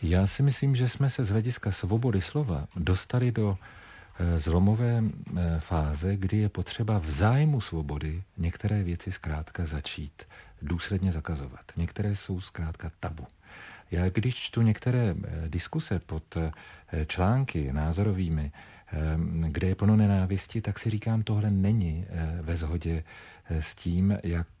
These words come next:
eh, by měla vypadat, eh, svoboda názoru a projevu. A mimochodem, to je opravdu velmi důležité téma dnes, abychom nekontaminovali, eh, veřejný prostor a vlastně dokázali ho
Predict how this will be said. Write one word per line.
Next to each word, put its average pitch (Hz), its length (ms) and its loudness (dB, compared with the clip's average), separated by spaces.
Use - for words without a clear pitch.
eh, 92 40 0
by 80 160 -2
měla 85 340 4
vypadat, 87 480 -2
eh, 80 220 0
svoboda 82 540 -2
názoru 82 460 0
a 82 60 -4
projevu. 82 440 -2
A 80 220 0
mimochodem, 107 600 4
to 110 120 -2
je 110 140 2
opravdu 120 480 0
velmi 98 380 4
důležité 117 540 0
téma 104 360 2
dnes, 92 400 0
abychom 110 580 0
nekontaminovali, 82 1200 2
eh, 82 80 0
veřejný 113 440 2
prostor 95 640 -2
a 82 120 -2
vlastně 87 320 0
dokázali 101 600 2
ho 95 340 -2